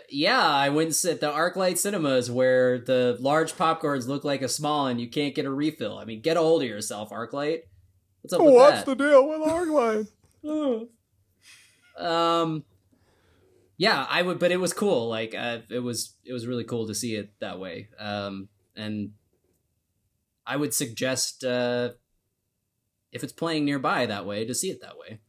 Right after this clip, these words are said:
Speaker 1: There
Speaker 2: I,
Speaker 1: you go.
Speaker 2: I will say, I just by happenstance had to see it in three D.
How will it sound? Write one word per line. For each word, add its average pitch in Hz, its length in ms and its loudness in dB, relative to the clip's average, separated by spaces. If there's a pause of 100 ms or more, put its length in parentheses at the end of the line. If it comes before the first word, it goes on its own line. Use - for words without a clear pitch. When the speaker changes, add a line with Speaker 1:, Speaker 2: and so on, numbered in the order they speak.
(800)
Speaker 1:
There 147 80 4
Speaker 2:
I, - 20 -
Speaker 1:
you 127 60 0
go. 156 60 4
Speaker 2:
I 151 40 6
will 156 140 2
say, 127 440 2 (340)
I 135 540 2
just - 340 -2 (340)
by 127 160 2
happenstance 123 920 -2
had - 280 -2
to 117 100 -4
see 120 200 -2
it 120 80 -2
in 117 120 -2
three 117 220 -4
D. 120 240 -2